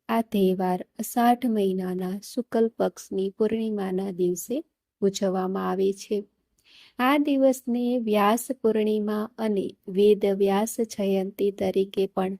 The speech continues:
શ્રદ્ધાપૂર્વક ઉજવવામાં આવે છે, કારણ કે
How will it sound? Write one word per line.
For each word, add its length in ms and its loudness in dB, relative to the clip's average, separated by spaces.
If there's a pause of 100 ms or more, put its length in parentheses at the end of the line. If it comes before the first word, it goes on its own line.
(100)
શ્રદ્ધાપૂર્વક 1120 -2
ઉજવવામાં 680 -4
આવે 200 0
છે, 260 -8 (760)
કારણ 400 4
કે 240 2